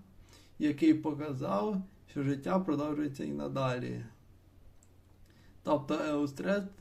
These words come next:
теж можна вважати позитивним досвідом. Як стає зрозуміло, людині для гармонії і гарного самопочуття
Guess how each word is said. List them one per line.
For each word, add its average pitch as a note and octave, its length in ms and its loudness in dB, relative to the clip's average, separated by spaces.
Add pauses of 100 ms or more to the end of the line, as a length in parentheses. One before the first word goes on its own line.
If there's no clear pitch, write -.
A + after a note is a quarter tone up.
(180)
теж B2+ 260 -2
можна C3 360 -2
вважати E3 840 -2 (360)
позитивним D#3+ 680 4
досвідом. C3+ 760 0 (3500)
Як D#3 200 -2
стає D#3+ 320 -2
зрозуміло, C#3+ 920 2 (540)
людині D3 640 0
для C3+ 180 2
гармонії C#3 760 2
і - 60 -2
гарного C#3+ 500 -4
самопочуття C#3 960 -6